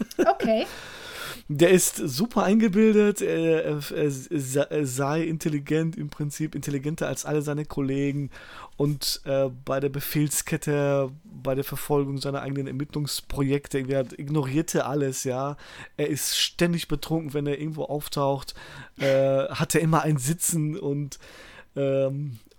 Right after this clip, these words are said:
Speaker 2: und, äh, und hat immer Stress mit seiner, mit seiner Frau oder Ex-Frau, besser gesagt, er bezahlt das, das Kindergeld und den Unterhalt nicht. Und der sp-, wird gespielt von Dominic West.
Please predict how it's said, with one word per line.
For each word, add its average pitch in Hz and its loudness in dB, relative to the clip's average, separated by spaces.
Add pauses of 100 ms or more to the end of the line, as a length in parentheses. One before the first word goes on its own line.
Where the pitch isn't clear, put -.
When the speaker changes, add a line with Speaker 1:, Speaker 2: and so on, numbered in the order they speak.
Speaker 2:
und, 143 -4
äh, 147 2
und 143 -4
hat 151 0
immer 151 -2
Stress - -4
mit 143 -2
seiner, 135 0
mit 131 -8
seiner 135 -4
Frau 139 2
oder 131 -2
Ex-Frau, 131 -4
besser 139 -6
gesagt, 131 -8
er 131 -6
bezahlt 131 -6
das, - -6
das 120 -8
Kindergeld 135 -2
und 135 -4
den 131 -2
Unterhalt 139 2
nicht. 131 -4 (640)
Und 143 -2 (380)
der 143 -2
sp-, 143 -2
wird - 0
gespielt 202 4
von 165 4
Dominic 156 4
West. 196 8